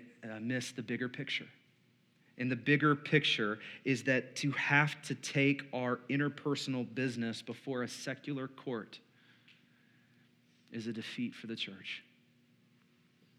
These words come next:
It's a defeat for the church. It's an acknowledgement before the world that we are unable through the Spirit, through the power of Christ in us, to handle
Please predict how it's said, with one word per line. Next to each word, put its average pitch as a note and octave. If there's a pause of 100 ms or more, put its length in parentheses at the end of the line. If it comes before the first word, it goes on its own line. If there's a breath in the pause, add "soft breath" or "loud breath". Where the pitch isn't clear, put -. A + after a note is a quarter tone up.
(100)
It's -
a A#2+
defeat A#2 (360 loud breath)
for A2 (340 soft breath)
the A#2
church. -
It's -
an A#2+
acknowledgement A#2+
before A#2+
the A#2
world G#2+ (200 loud breath)
that A#2
we B2
are A2+
unable A#2+
through A2+
the A2+
Spirit, A#2
through A2+
the G2+
power B2
of A2+
Christ -
in A2+
us, G2+
to -
handle B2+